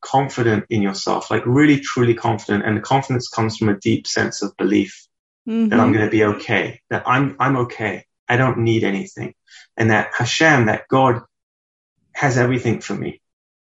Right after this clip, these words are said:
Speaker 1: and I don't need anything. And when you walk into a room, or when you get on a sales call,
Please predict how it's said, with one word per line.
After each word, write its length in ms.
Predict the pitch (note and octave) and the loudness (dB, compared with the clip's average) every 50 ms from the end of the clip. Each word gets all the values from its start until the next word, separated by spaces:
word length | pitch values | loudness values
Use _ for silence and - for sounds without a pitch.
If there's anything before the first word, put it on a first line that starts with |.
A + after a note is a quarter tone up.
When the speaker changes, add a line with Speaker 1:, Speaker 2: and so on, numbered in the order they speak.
| - | -4
Speaker 1:
and 100 | - A#2 A#2+ | 0 0 2
I 80 | C#3+ | 4
don't 180 | D#3 D#3 B2+ A#2 | 4 2 2 2
need 160 | C#3 C#3 C3+ | 0 0 2
anything. 460 | B2+ A#2+ A2 G#2+ - G#2 G2+ F#2+ - _ | 0 0 0 -2 -6 -10 -12 -12 -10 _
And 140 | C3 A#2+ A#2 | -2 0 2
when 180 | A#2+ A#2+ A#2+ A#2+ | 2 2 2 2
you 220 | A#2 B2 D3+ D#3 | 2 4 4 4
walk 240 | D#3 D#3 D3+ - - | 4 4 4 4 2
into 280 | D3 C3+ B2 - C3 B2 | 0 0 0 0 0 2
a 100 | A2+ A2 | 2 4
room, 300 | A#2 B2 B2 A2+ G#2+ G2+ | 4 4 2 2 2 2
or 80 | G#2 | 2
when 160 | G#2+ G2+ G#2 G#2+ | 2 2 2 2
you 160 | A2+ C3 D3 | 2 2 2
get 160 | C#3+ C#3+ C3+ | 2 0 0
on 140 | C#3 C3 B2 | 0 0 -2
a 40 | A#2+ | -2
sales 460 | - - - B2 A#2+ A#2+ A#2+ - - | -4 -4 -2 -2 0 0 -2 -4 -8
call, 480 | - - - A#2 A2 G#2+ G2+ G2 - | -8 -4 0 2 2 2 2 0 -6